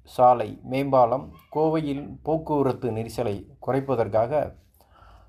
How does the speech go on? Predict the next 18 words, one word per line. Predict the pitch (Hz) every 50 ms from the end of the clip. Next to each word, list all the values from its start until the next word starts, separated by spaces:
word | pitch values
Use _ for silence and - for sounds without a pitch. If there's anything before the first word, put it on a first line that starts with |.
| - -
ஆயிரத்தி | - 101 107 127 143 143 156 151 147 143 143 - - 156 160 160 - - -
எழுநூத்தி | 117 120 131 143 143 143 143 139 139 - 151 156 160 160 -
தொண்ணூத்தோரு | 135 135 139 147 147 147 147 - 139 139 135 127 120
கோடியே | 117 117 117 113 113 104 107 117 131 139 - -
இருபத்தி | 120 123 139 151 156 151 - 156 143
மூணு | 135 135 131 123 110
லட்சம் | 110 110 110 113 131 123 120 120
செலவில் | - - 117 113 117 117 143 165 - - - - _ - _ _ _ _ _ _ _ _ _ - 120
உப்புளிப்பாளையம் | 135 143 143 147 - 214 208 208 185 190 175 160 156 151 147 143 135 123 113
முதல் | 113 110 123 127 139 151 156 - _ _ _ _ _
கோல்டு | - - 147 170 175 170 165
மைன் | 135 135 135 131 123 120 - - - -
வரை | 123 117 117 120 131 139 135 - - - _ - - - - _ _ - - _ _ _
பத்து | - 131 131 131 - - 196 196 190 185
புள்ளி | - - 151 151 147 151 147 147
பத்து | - 139 131 131 - - 139 127 120 120 - -
மீட்டர் | 127 143 151 156 151 151 131 117
நீளத்திற்கு | 113 120 139 143 139 123 - 117 120 104 107 - 147 147 - 135 -